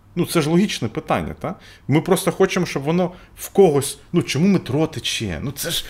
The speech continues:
всі причини одні й ті самі. Ми не вміємо підтримувати, та? Ми не вміємо правильно обслуговувати, ремонтувати.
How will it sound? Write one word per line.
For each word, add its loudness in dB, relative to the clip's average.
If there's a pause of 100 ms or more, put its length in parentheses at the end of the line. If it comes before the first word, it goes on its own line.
(160)
всі 2
причини 4
одні 4
й 4
ті -2
самі. 4 (220)
Ми 10
не 12
вміємо 8
підтримувати, 2
та? -8 (280)
Ми 6
не 6
вміємо 6
правильно 2
обслуговувати, -2
ремонтувати. -4